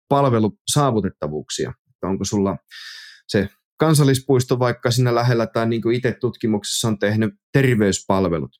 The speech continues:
Ja tää oli erittäin mielenkiintoinen, minkä, minkä toit esiin sitten, että me itse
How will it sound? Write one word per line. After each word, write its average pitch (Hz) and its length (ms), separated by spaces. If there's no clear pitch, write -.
Ja 98 180
tää 135 120
oli 151 260
erittäin 175 380
mielenkiintoinen, 117 680
minkä, 110 360
minkä 113 240
toit 113 300
esiin 120 300
sitten, 98 260
että 110 140
me 110 80
itse 120 260